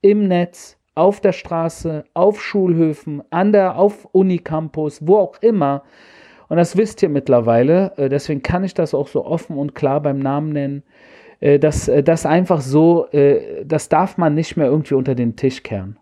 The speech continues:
Weil wenn wir das unter den Tisch kehren, wird dieses Problem in Zukunft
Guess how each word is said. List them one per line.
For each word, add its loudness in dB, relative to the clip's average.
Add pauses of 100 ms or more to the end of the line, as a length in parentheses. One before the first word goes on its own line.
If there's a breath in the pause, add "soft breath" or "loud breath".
(120)
Weil 2
wenn 4
wir 2
das -2
unter -2
den -4
Tisch -2
kehren, 0 (440 loud breath)
wird 2
dieses -2
Problem 0 (100)
in -2
Zukunft -2